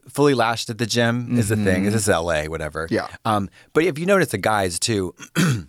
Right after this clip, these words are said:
Speaker 1: a lot of guys at these gay gyms, um, or, or these gyms that are gay, like Crunch,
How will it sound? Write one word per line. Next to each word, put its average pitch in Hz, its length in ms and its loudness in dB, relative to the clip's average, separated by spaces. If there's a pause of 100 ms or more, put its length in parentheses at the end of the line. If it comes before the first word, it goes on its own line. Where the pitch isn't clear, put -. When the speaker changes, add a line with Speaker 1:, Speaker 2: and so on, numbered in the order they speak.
(720)
Speaker 1:
a 113 240 2
lot 120 220 0
of 104 180 -4
guys 101 240 -2
at 92 80 -10
these 90 160 -8
gay 95 240 0
gyms, 87 520 -4
um, 82 360 -8 (100)
or, 92 100 -6
or 95 140 -8
these 87 160 -6
gyms 87 220 -6
that 85 80 -6
are 82 60 -6
gay, 82 180 -8
like 78 140 -10
Crunch, 78 360 -12